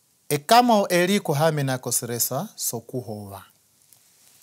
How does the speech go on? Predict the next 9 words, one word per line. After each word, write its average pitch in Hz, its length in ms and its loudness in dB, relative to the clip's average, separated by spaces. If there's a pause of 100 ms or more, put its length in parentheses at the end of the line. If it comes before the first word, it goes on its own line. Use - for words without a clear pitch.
(2000)
Yomulio 196 400 2
mekamo, 170 580 2 (1400)
kudiwa 180 420 2
nontanto 143 560 -2
edi 135 560 -6 (100)
adivuru 131 760 -4 (340)
kulisikame 131 640 -2
na 117 120 -8
pwadene, 170 680 -2